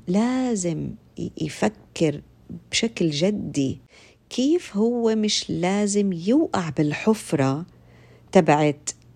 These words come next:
أنا أكون عم بتنافس في أي شيء إلا في ذلك اللي ربنا طلبها مني. هون يعني إحنا منكون إيش؟ <laughs> إذا إحنا ما رحنا على الفعلا اللي ربنا أشار لنا ي-، إله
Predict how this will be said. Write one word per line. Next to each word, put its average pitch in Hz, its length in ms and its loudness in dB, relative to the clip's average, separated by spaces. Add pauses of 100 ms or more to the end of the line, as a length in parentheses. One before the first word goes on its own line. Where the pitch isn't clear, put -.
(760)
أنا 160 260 4
أكون 196 320 2
عم 165 200 0
بتنافس 202 800 2
في - 240 2
أي 370 200 10
شيء 311 580 4 (680)
إلا 247 240 6
في 226 160 6
ذلك 233 420 4
اللي 214 180 4
ربنا 202 260 2
طلبها 202 420 -4
مني. 202 360 -4 (720)
هون 285 400 2
يعني 208 380 2
إحنا 214 240 -2
منكون 190 400 2
إيش؟ 180 640 0 (420)
<laughs> - 520 -14
إذا 160 200 4
إحنا 196 220 2
ما 220 180 4
رحنا 214 300 2
على 190 260 2
الفعلا 180 800 0 (400)
اللي 165 260 4
ربنا 170 440 2
أشار 214 280 2
لنا 180 280 4
ي-، 147 280 -2 (320)
إله 190 420 6